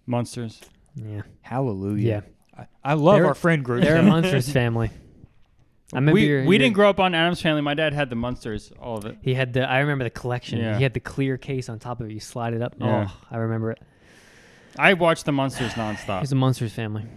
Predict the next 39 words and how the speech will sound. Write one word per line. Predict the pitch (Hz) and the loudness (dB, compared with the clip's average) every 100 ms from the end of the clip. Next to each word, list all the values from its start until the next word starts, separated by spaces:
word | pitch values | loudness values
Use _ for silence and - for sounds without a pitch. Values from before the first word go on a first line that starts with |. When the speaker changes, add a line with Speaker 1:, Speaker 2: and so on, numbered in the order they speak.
| 120 | -16
Speaker 1:
Yeah. | 95 98 - - _ _ _ _ _ _ - | -16 -16 -18 -20 _ _ _ _ _ _ -4
Speaker 2:
I | 147 | 2
was | 214 175 | 2 2
both. | 190 196 120 - - - - - | 4 4 4 -4 -20 -20 -18 2
I | 143 | 4
was | 151 | 4
just | 147 | 2
saying | - 143 | 0 2
I | 131 | 2
just, | 123 123 - - | 0 -4 -4 -4
I | 123 | -2
just | 123 113 | -2 0
bought | 117 | -2
Addams | 120 117 113 | 0 -2 -2
Family | - 113 110 | -2 -4 -2
recently. | 107 113 123 113 104 _ _ _ _ | 0 -2 -4 -10 -12 _ _ _ _
Speaker 1:
Mm. | 101 107 120 120 113 107 | -12 -8 -8 -6 0 4
Speaker 2:
But | 208 202 90 - | 6 4 0 -6
I | 160 202 | 0 2
don't, | 240 247 - _ _ _ - | 0 -2 -10 _ _ _ 0
I'd | 160 165 | 0 2
probably | 165 165 170 | -2 -2 -2
pick | - 156 147 | 0 -2 0
Munsters | 135 131 - 123 117 - | -2 -2 -2 -2 -2 -2
over | 127 120 117 | -2 -2 -4
Addams | 113 113 113 - | -4 -6 -8 -10
Family. | 131 135 131 - _ _ _ _ _ - | -8 -6 -8 -10 _ _ _ _ _ 0
But | 247 185 | 0 0
I | 180 | 0
love | 208 208 | 2 2
them | 214 | 2
both. | 233 147 - - - | 2 0 -4 -14 -12
It's | - | -2
tough. | 208 165 - | 0 0 -2
Speaker 3:
No, | 151 143 | -8 -6
they | 120 | -4
are | 139 | -4
both | 113 104 - | -4 -8 -10
good. | 104 | -14